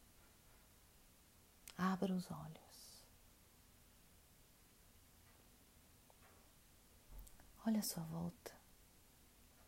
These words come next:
Observe quaisquer diferenças na maneira de perceber o seu corpo.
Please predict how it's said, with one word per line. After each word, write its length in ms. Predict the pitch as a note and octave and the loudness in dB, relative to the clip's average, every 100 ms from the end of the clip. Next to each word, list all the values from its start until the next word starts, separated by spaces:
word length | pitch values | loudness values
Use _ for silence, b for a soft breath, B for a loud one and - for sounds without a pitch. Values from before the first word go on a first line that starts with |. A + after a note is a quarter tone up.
| - - - - - - - | -20 -20 -20 -20 -20 -20 -8
Observe 440 | G#3 - - G#3+ G#3 | -6 -6 -2 2 2
quaisquer 520 | - F#3+ F3+ - A3 G#3+ | 2 0 0 -2 0 2
diferenças 1160 | G3+ F#3 F#3 F3 E3+ F3+ - F3+ - - - - - - - | 0 0 2 2 2 2 0 -4 -4 -8 -10 -14 -18 -18 0
na 100 | F#3+ | 4
maneira 400 | F#3+ F3+ F3+ F3+ | 6 6 4 2
de 140 | - | -2
perceber 580 | - - - F#3 F#3 F#3 | -4 -4 0 2 4 2
o 40 | F3+ | 0
seu 180 | - | -6
corpo. 300 | F3 - - | -6 -6 -8